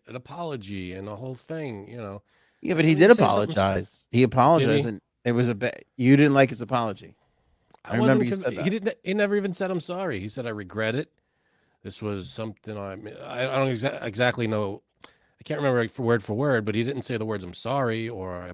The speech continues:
Speaker 2: That's true.
Speaker 1: apologize,' or the,
Speaker 2: Regret is
Speaker 1: that.
Speaker 2: not sorry. I
Speaker 1: He s-,
Speaker 2: regret
Speaker 1: that I
Speaker 2: most of
Speaker 1: said
Speaker 2: what I
Speaker 1: some
Speaker 2: did in
Speaker 1: things
Speaker 2: the
Speaker 1: that shouldn't have been
Speaker 2: nineties.
Speaker 1: said. I regret it. Blah, blah, blah, blah, blah. Uh, I have many women friends."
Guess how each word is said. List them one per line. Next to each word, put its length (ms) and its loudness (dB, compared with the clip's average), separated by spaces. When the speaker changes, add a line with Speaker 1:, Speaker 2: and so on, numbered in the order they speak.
Speaker 2:
That's 280 -2
true. 100 -2
Speaker 1:
apologize,' 300 -6
or 160 -16
the, 100 -18
Speaker 2:
Regret 380 6
is 80 2
Speaker 1:
that. 40 2
Speaker 2:
not 200 6
sorry. 420 2
I 200 0
Speaker 1:
He 40 4
s-, 60 0
Speaker 2:
regret 400 0
Speaker 1:
that 40 -10
I 40 -2
Speaker 2:
most 240 0
of 60 -6
Speaker 1:
said 120 -2
Speaker 2:
what 80 2
I 60 0
Speaker 1:
some 80 -4
Speaker 2:
did 100 -2
in 60 0
Speaker 1:
things 100 -4
Speaker 2:
the 80 -8
Speaker 1:
that 60 -4
shouldn't 140 -4
have 40 -10
been 100 -12
Speaker 2:
nineties. 120 -16
Speaker 1:
said. 340 -8
I 180 -12
regret 420 -6
it. 140 -6
Blah, 140 -12
blah, 160 -10
blah, 160 -12
blah, 140 -12
blah. 340 -4
Uh, 80 -16
I 120 -14
have 320 -14
many 180 -6
women 340 -6
friends." 420 -14